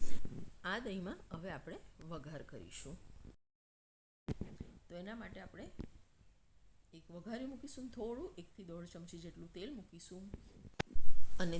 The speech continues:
તેલ ગરમ થાય એટલે સૌપ્રથમ આપણે હિંગ એડ કરીશું અને હિંગને સહેજ સરસ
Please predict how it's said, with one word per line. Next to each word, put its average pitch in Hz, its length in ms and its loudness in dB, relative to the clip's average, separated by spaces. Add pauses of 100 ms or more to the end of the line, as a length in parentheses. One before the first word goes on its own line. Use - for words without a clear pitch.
તેલ 202 240 -4
ગરમ 160 320 -8
થાય 175 220 -14
એટલે 156 320 -14
સૌપ્રથમ 175 460 -14
આપણે 180 200 -20 (140)
હિંગ 160 180 -16 (140)
એડ 120 160 -18
કરીશું 165 420 -14 (680)
અને 143 360 -20 (520)
હિંગને 208 420 -14
સહેજ 147 220 -12
સરસ - 520 -8